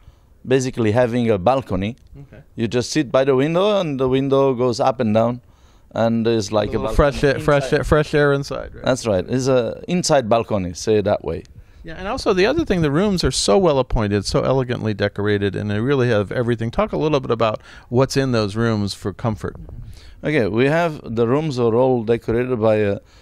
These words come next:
Speaker 1: a very specialized, uh, team, uh, of the,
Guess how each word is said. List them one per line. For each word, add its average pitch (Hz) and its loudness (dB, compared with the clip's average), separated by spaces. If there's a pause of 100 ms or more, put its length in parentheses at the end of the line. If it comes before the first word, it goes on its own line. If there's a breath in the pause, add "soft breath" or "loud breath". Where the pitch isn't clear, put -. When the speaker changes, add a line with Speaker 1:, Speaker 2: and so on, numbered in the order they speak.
(200 soft breath)
Speaker 1:
a 107 -4
very 123 0
specialized, 107 -2
uh, 107 -4
team, 123 -2 (260)
uh, 95 -2 (140)
of 98 0
the, 95 -2